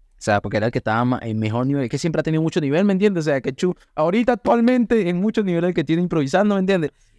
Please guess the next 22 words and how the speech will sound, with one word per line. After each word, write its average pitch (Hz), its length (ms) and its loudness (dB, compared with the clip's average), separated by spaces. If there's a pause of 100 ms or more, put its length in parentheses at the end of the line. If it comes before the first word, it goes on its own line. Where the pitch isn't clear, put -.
Y 135 100 -2
siempre 151 220 0
hemos 175 180 2
querido 170 320 0
hasta 170 140 0
los 160 80 0
mismos 156 200 0
freestylers 160 440 0
que 160 100 2
nos 147 140 0
representen, 139 540 -2
cabrón. 131 200 -2
Nunca 131 160 -4
hemos, 156 160 0
no 143 140 0
hemos 143 180 0
podido 139 240 0
hacer 143 240 -2
ese 147 180 -4
lujo. 147 320 -2 (760)
Y 160 260 2
esa, 175 140 0